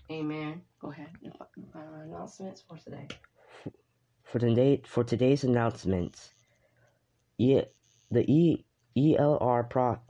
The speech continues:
Speaker 2: broadcast A Prophet Shift. Tuesday night in God's, in God's Word, nine o'clock P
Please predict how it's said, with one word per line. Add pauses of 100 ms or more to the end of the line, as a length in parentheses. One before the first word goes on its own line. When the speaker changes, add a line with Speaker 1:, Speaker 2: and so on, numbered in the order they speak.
(120)
Speaker 2:
broadcast (400)
A
Prophet (400)
Shift. (840)
Tuesday
night
in
God's, (340)
in
God's
Word, (520)
nine
o'clock
P